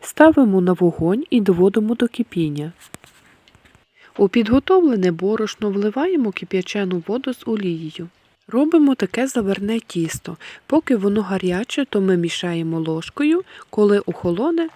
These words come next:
то замішуємо рукою. Таке тісто зручно замішувати, коли немає маргарину чи масла. У такому випадку олія замінює ці інгредієнти. Тісто довго не замішуємо.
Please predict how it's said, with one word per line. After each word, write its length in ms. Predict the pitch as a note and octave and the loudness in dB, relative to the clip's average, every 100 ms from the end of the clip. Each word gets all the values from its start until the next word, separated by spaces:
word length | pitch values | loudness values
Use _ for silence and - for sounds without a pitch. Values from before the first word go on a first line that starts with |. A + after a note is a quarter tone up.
| - - | -16 -8
то 140 | A#3 | -4
замішуємо 720 | A#3+ G4 A#4 - B3+ G#3+ F3+ | 0 0 -2 -4 -2 -2 0
рукою. 560 | F3 F3+ - D#3+ D#3+ E3+ _ _ _ _ _ _ _ _ - - _ _ _ _ _ - _ _ - - - | -2 -4 -6 -8 -8 -10 _ _ _ _ _ _ _ _ -20 -20 _ _ _ _ _ -20 _ _ -20 -10 -6
Таке 280 | F#3+ D#4 | 2 4
тісто 460 | F#4 G#3+ G3 - G#3 | 4 0 -2 0 0
зручно 440 | F3+ - - D4+ | 0 -2 0 -2
замішувати, 800 | A3 F#3+ F3+ F#3+ F#3 F#3 F3+ F#3 | 0 0 0 0 -2 -4 -4 -2
коли 280 | F#3 G3 F#3+ | -2 0 2
немає 400 | F#3 E3+ F3 E3+ | 0 0 0 -2
маргарину 600 | E3 E3 D#3+ D#3+ G#3+ D#4+ | -2 -4 -6 -6 -4 -4
чи 180 | D4 B3+ | -4 -2
масла. 500 | B3 F#3 E3+ - E3+ - - - | -2 -2 -4 -8 -14 -12 -16 -12
У 60 | F#3+ | -6
такому 420 | G3 - G3 F3+ | -4 0 0 0
випадку 600 | F#3 D#4+ - - - E3 - - - | 2 0 0 -10 -10 -12 -12 -14 -2
олія 340 | F3+ F3+ E3+ | 2 2 0
замінює 600 | E3 E3+ F3 C4 D#4+ A3 | -2 -4 -4 -4 -2 -2
ці 240 | F3 - F#3+ | -2 -2 -2
інгредієнти. 960 | A3+ G#3+ A3+ A#3 A#3 F#3+ D#3 D3 - E3 _ _ - - - - - _ _ _ _ _ _ _ _ _ _ | -2 -2 -2 -2 -4 -6 -8 -8 -14 -18 _ _ -20 -20 -18 -20 -20 _ _ _ _ _ _ _ _ _ _
Тісто 360 | - F#4 - B3+ | 2 2 4 2
довго 340 | G3+ A3+ A#3+ | 6 4 4
не 140 | A#3 A3+ | 0 -2
замішуємо. 880 | - G#3+ G3 F3+ - F3+ E3 E3 | 0 0 0 -2 -2 -6 -6 -8